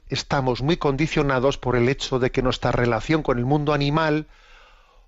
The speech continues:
hoy en día la sensibilidad social se ha, eh, se está formando a través de la relación con las mascotas.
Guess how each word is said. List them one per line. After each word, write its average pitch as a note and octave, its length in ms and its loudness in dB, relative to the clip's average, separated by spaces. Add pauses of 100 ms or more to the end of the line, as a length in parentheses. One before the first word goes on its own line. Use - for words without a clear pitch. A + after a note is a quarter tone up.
(140)
hoy E3 240 4
en D#3+ 120 -2
día E3 280 2
la B2+ 120 0
sensibilidad C#3 720 0
social D#3 680 0
se B2 360 -2
ha, B2+ 480 0
eh, D3+ 280 -4
se - 180 -6
está C3+ 580 0 (720)
formando D3+ 600 0
a E3+ 60 0
través C3+ 360 0
de E3+ 80 2
la D#3 100 0
relación C3 400 -2
con E3+ 140 0
las A#2 160 -2
mascotas. - 880 -4